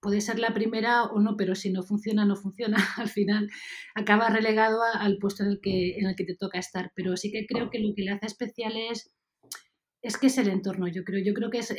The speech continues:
que es la diversidad que de, de paisajes y de escenarios que tiene esta ruta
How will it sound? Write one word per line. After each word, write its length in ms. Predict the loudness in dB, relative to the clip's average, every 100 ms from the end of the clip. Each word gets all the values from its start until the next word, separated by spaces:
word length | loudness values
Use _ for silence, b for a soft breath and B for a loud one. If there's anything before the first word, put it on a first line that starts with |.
| -6
que 80 | -4
es 100 | -2
la 120 | -2
diversidad 720 | 0 0 -2 0 0 0 -2 -6
que 360 | -2 0 2 0
de, 180 | -4 -4
de 160 | -4 -2
paisajes 880 | -2 -2 -2 -4 -4 0 0 0
y 80 | 0
de 100 | 0
escenarios 500 | 0 0 0 2 0
que 100 | -4
tiene 220 | -4 -4 -4
esta 180 | -6 -8
ruta 260 | -10 -14